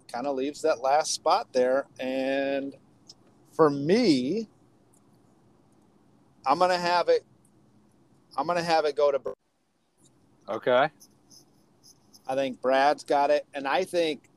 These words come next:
Speaker 1: this is, and with that, well, you go. Go ahead. I'll bring that up in a minute.
Speaker 2: So my fifth spot is Michael. My sixth spot is gonna be me.
Speaker 1: Okay.
Speaker 2: So I'm sneaking. It was either down me, to, between me and you, Joey.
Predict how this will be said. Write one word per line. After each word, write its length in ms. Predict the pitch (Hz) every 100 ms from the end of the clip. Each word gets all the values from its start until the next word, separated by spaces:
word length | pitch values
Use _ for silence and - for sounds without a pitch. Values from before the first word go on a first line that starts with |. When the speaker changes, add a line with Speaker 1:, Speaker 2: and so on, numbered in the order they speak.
| _
Speaker 1:
this 300 | 139 170 - 196
is, 280 | 175 139 _ - _ _ _ _ _ _ _ -
and 200 | 135 127
with 220 | 160 -
that, 160 | 165 156
well, 200 | 156 170
you 140 | 185 208
go. 260 | 196 113 _
Go 120 | 156 160
ahead. 160 | 151 101 _ _ _ -
I'll 100 | 123
bring 200 | 143 135
that 140 | 131
up 160 | 123 -
in 80 | 113
a 40 |
minute. 240 | 107 92 - _ _ _ _ _ -
Speaker 2:
So 160 | 127
my 240 | 123 156 190
fifth 320 | - 190 156
spot 300 | - 160 160
is 120 | 151
Michael. 560 | 143 131 - 120 120 - 123
My 120 | 123
sixth 360 | - 160 -
spot 320 | - 139 135 123
is 120 | 110
gonna 200 | 123 113
be 160 | 120
me. 260 | 113 110 95 _ _ _ _ _ _ _ -
Speaker 1:
Okay. 220 | 113 - 113 - _
Speaker 2:
So 80 | -
I'm 120 | 113 113
sneaking. 440 | - 139 - 123
It 60 | 120
was 160 | 110
either 200 | 135 139
down 340 | 127 139 135 127
me, 160 | 151 113 -
to, 100 | 127 120 -
between 360 | 135 - 131
me 200 | 123 151
and 120 | 151 151
you, 160 | 135
Joey. 400 | 113 120 117 110